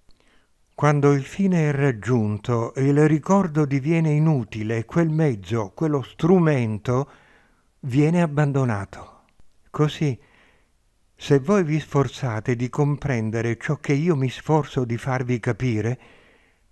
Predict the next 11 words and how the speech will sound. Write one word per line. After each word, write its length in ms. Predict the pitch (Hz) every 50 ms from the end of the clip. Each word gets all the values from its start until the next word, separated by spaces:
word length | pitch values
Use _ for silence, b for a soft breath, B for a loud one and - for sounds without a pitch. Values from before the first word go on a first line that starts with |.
| _ _
giungerete 720 | _ - 113 135 151 151 139 131 160 165 170 165 - 170 160
meglio 360 | 160 180 185 165 131 127 127
a 60 | 135 139
inquadrare 1040 | 139 139 139 - - - 160 156 147 147 156 165 170 156 120 104 113 117 117 113
che 220 | - - 135 117 - -
cosa 480 | - - 175 160 139 110 101 - 131
intendiamo 1080 | 123 123 127 127 127 110 - 139 135 127 131 135 131 143 160 175 180 185 185 160 135 117
per 340 | - 143 131 117 113 117 - B B B B
sentire, 880 | B - - - 147 147 147 143 - - 147 135 123 117 117 127 147 b b b b b b b b b b b b b b
per 200 | - 139 127 117
essere. 720 | 117 120 131 127 - - - - 92 82 - - - -